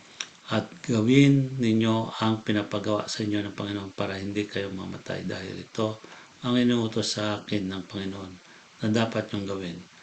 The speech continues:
Kaya sinunod ni Aaron at ng mga anak niya ang lahat ng inuutos ng Panginoon sa pamamagitan ni Moises. Kalabing siyam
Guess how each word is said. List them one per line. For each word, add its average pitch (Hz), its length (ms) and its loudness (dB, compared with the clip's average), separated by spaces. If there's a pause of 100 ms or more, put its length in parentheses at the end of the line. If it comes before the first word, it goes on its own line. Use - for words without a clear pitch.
(180)
Kaya 98 240 -2
sinunod 107 480 -2
ni 123 80 2
Aaron 110 400 2
at 107 240 -6
ng 113 80 0
mga 113 220 0 (100)
anak 107 120 -4 (280)
niya 110 400 4 (560)
ang 117 80 6
lahat 113 240 4
ng 113 240 2
inuutos 107 640 -2 (320)
ng 117 160 0
Panginoon 101 520 -4 (420)
sa - 100 -20
pamamagitan 104 800 0
ni 98 140 -10
Moises. - 840 -6 (4000)
Kalabing 123 400 10
siyam 120 560 6